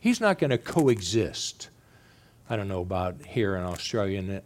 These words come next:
in Israel, they have these bumper stickers, "Coexist," and they have every sign of every religion in it. Well, Christ isn't gonna coexist with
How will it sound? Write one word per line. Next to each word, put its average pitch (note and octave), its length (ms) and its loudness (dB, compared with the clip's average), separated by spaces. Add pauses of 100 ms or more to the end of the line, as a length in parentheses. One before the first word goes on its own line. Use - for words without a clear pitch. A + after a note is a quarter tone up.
in G2+ 220 -6
Israel, G#2+ 420 0
they G2 160 0
have G#2 200 -2
these G2+ 160 -2
bumper A2 480 0
stickers, - 520 -4
"Coexist," G#2+ 640 0
and G#2+ 80 -4
they G#2+ 60 0
have G#2 160 0
every G#2 240 0
sign G#2+ 400 -2
of G2 120 -2
every G2+ 280 0
religion F2+ 720 -4 (580)
in F2 180 -4
it. - 280 -16 (560)
Well, A2 160 -2
Christ C#3 420 -2
isn't G#2+ 280 -2
gonna F2+ 200 -4
coexist F#2+ 840 -6
with F2+ 300 -6